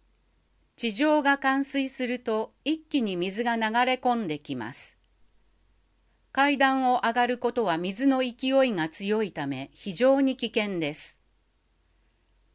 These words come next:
二、地下空間では外の様子がわかりません。雨の強さや天候の急激な変化がわかりにくいため、避難が遅れる恐れがあります。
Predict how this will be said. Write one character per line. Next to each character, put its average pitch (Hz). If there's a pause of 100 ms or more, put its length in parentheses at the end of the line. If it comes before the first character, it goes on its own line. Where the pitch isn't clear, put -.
(560)
二、 185 (560)
地 -
下 320
空 320
間 196
で 165
は 139
外 285
の 214
様 185
子 -
が 175
わ 165
か 240
り 240
ま 214
せ 190
ん。 117 (1500)
雨 285
の 220
強 220
さ 175
や 147
天 285
候 269
の 247
急 285
激 269
な 254
変 247
化 170
が 156
わ 180
か 233
り 247
に 233
く 240
い 214
た 143
め、 127 (440)
避 302
難 254
が 160
遅 262
れ 254
る 240
恐 226
れ 220
が 160
あ 135
り 127
ま 120
す。 -